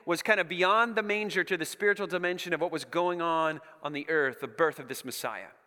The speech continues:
And it's almost like now, instead of looking beyond the manger, now we're looking up into the heavenly places. What was going on during the birth, life, death, and resurrection of Jesus Christ?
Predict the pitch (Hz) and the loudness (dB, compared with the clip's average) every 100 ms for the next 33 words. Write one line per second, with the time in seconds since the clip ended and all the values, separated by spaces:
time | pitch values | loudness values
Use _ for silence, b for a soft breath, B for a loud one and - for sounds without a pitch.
0 | _ _ b b b b - 175 240 247 | _ _ b b b b 0 2 2 2
1 | 208 180 180 220 214 - 208 202 196 196 | 4 2 4 4 4 2 2 2 0 -2
2 | 160 180 254 262 226 202 202 190 190 202 | 0 2 4 4 4 2 2 2 4 4
3 | 208 202 190 180 175 175 147 - 156 165 | 4 2 0 -4 0 0 0 -2 -2 0
4 | 147 233 202 175 147 139 113 - 107 - | 2 2 2 -4 -4 -2 -2 -6 -12 -14
5 | B - 214 269 269 170 226 220 208 196 | B 6 6 8 2 4 2 4 2 4
6 | 180 160 147 170 165 135 185 196 185 - | 4 2 2 0 0 0 0 0 -2 0
7 | 156 180 175 147 131 185 - 175 165 156 | 2 4 2 -2 2 2 2 -2 0 2
8 | 165 - 170 147 165 147 143 - 151 117 | 0 -2 -6 -8 -8 -8 -10 -2 -2 -2
9 | - | -8